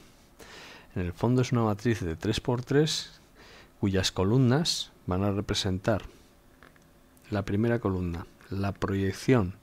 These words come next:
del eje X U S a lo largo de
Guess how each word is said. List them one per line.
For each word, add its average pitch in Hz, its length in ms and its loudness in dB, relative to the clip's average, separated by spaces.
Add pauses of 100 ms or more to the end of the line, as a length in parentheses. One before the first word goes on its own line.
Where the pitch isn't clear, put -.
(440)
del 95 220 0
eje 113 240 -2
X 110 340 -2
U 127 80 4
S 165 300 2 (1200)
a 92 120 0
lo 92 60 0
largo 113 420 2
de 117 300 0